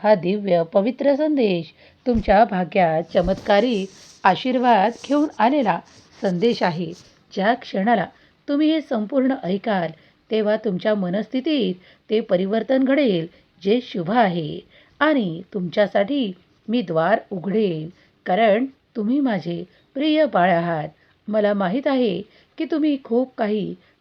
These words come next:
मागील काळात सहन केले आहे, ज्यात तुम्हाला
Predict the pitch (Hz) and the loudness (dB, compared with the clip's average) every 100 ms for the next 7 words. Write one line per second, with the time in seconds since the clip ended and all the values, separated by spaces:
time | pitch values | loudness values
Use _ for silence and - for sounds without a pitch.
0 | - 185 170 175 180 226 240 170 160 156 | -4 -2 -2 -4 -2 -2 0 0 -2 -6
1 | _ _ _ - 226 220 220 - 165 202 | _ _ _ 0 0 0 -4 -4 0 2
2 | 190 160 160 156 190 _ _ _ 165 226 | 2 0 -6 -10 -14 _ _ _ -4 0
3 | 190 156 180 - _ _ 311 311 320 220 | 2 0 -4 -10 _ _ -2 0 0 0